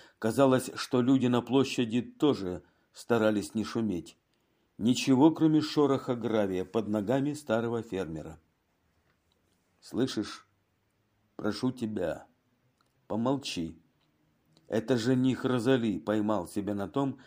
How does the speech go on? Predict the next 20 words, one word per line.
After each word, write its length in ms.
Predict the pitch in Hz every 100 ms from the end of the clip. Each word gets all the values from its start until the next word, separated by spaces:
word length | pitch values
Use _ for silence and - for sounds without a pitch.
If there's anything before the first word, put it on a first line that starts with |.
| - _
что 240 | - 120
говорит 400 | 104 113 117 113
громко, 500 | 104 113 101 87 110
а 80 | 95
девушка, 440 | 98 135 135 - 104
то 160 | 135
ли 140 | 139 120
не 120 | 113
решаясь 600 | 98 87 131 135 131 131
говорить, 460 | 131 127 131 127 -
то 100 | 131
ли 140 | 123
присмирев, 720 | 123 135 - 131 120 127 - - _ - _ _
смотрела 580 | - 117 120 131 151 139
прямо 400 | 139 123 127 127
перед 300 | 123 117 110
собой. 480 | 117 104 95 78 - _ _ _ _ _ _ _ _ _ _ -
«Ну 140 | 160
что, 220 | - 208
господа», 580 | 147 143 - 117 101